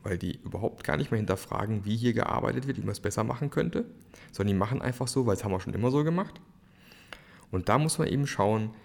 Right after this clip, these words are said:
dass man schlankere Prozesse bekommt, vielleicht mehr auf Checklisten setzt beispielsweise, um den Leuten der Freiheit zu geben, dass sie Kreativität ausleben können,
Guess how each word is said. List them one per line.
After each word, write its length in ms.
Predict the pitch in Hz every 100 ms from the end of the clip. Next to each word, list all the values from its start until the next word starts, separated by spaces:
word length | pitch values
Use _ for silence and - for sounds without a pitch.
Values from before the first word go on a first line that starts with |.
| - -
dass 160 | - -
man 120 | 87
schlankere 500 | - 95 95 98 123
Prozesse 440 | 123 143 - - 147
bekommt, 440 | 147 151 165 180
vielleicht 320 | - 104 -
mehr 120 | 107
auf 140 | - -
Checklisten 580 | 101 - 104 107 - 135
setzt 240 | 143 -
beispielsweise, 760 | - - - - - 50 151 165 - - - -
um 140 | 135
den 100 | 131
Leuten 240 | 113 -
der 120 | 101 95
Freiheit 520 | - 131 151 117 -
zu 100 | 95
geben, 480 | 95 95 139 143 -
dass 180 | 110 -
sie 120 | 101
Kreativität 840 | - 110 98 - 92 92 160 -
ausleben 460 | 101 - 92 90 87
können, 280 | 104 135